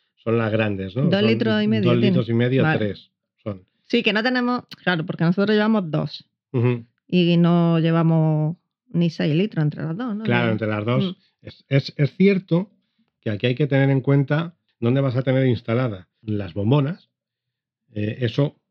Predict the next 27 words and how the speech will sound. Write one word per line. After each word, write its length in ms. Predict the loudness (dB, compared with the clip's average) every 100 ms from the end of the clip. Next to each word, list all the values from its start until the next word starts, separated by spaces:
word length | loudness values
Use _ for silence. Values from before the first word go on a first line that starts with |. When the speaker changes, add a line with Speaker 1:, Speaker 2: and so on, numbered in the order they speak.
| _ -4
Speaker 1:
es 120 | 0
lo 120 | 0
que 100 | 0
te 140 | 0 0
va 220 | 0 -2
a, 400 | -4 -4 -2 -2
Speaker 2:
Claro, 240 | 0 2 2
a 60 |
Speaker 1:
a 40 | 0
Speaker 2:
limitar 420 | 2 2 0 0
Speaker 1:
repercutir, 640 | 0 0 0 0 2 2
Speaker 2:
todo. 60 | 2
Speaker 1:
a 20 |
limitar 560 | 2 4 4 4 4 2
Speaker 2:
Mm. 40 |
Speaker 1:
a 20 | -2
la 120 | -2
hora 220 | -2 -2
de 240 | 0 -2 -4 _ _
poder 320 | 0 0 -2
llevar 500 | -4 -2 0 0 -2
más 320 | -2 0 0 0
o 60 |
menos 440 | 0 0 -2 -6 _
kilos. 400 | -2 -2 -4 _ _ _ _ _ _ -6
Yo 180 | -2
r-, 100 | -2